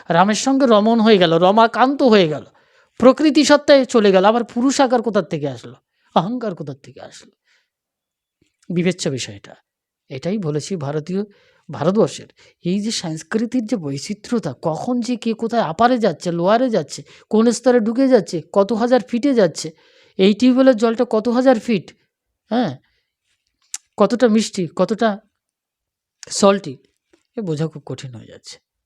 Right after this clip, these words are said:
সেই জন্যে এই যে ব্যক্তি আক্রোশ কেন?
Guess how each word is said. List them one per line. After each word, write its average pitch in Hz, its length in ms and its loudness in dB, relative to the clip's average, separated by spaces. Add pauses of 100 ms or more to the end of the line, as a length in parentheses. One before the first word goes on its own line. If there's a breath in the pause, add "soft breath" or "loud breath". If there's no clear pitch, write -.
(240)
সেই 151 200 -10
জন্যে 147 340 -12 (800)
এই 202 160 2
যে 220 120 -2
ব্যক্তি 170 520 -2
আক্রোশ - 600 -6 (340)
কেন? 117 180 -12